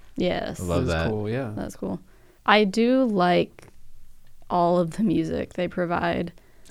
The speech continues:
Speaker 1: I wish it was a bit easier to get instead of waiting to buy pieces, unless
Speaker 3: Yeah,
Speaker 1: I'm
Speaker 3: me
Speaker 1: missing
Speaker 3: too.
Speaker 1: something or haven't played enough, but it's a slow trickle, and I want all my music, and I want it now.
Speaker 3: Yeah, me too.
Speaker 1: <laughs> So, uh, that's fun. And I,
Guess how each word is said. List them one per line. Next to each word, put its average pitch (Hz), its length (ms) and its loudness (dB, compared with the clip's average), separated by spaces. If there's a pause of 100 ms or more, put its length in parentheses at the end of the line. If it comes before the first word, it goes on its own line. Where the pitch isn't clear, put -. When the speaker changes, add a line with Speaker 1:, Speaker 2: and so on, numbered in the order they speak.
(160)
Speaker 1:
I - 80 6
wish 226 160 8
it 262 40 10
was 226 140 8
a 196 40 4
bit 185 220 4
easier 185 480 0
to - 300 -14 (100)
get 185 420 -4
instead 196 260 -8
of 185 160 -10
waiting 175 400 -4
to - 100 -18 (260)
buy 185 380 -6
pieces, 254 800 -8 (280)
unless 175 180 -2
Speaker 3:
Yeah, - 80 -2
Speaker 1:
I'm 175 80 0
Speaker 3:
me 175 60 0
Speaker 1:
missing 190 280 -2
Speaker 3:
too. 190 60 0
Speaker 1:
something 190 380 -4
or 180 40 -2
haven't 170 260 -6
played 175 220 -6
enough, 185 280 -4 (100)
but - 200 -4 (340)
it's - 100 -4
a 220 40 2
slow 220 220 6
trickle, 180 300 0
and 170 100 2
I 175 60 2
want 170 200 0
all 180 140 2
my 196 140 2
music, 170 320 -2
and 165 80 -4
I 170 40 -2
want 170 220 -4
it 180 40 -2
now. 254 280 0 (240)
Speaker 3:
Yeah, 120 140 -2
me 135 140 2
too. 123 120 -2
Speaker 1:
<laughs> - 340 4
So, 277 200 8 (1160)
uh, 190 220 12
that's 202 200 6
fun. 190 200 6
And 226 160 2
I, 233 160 2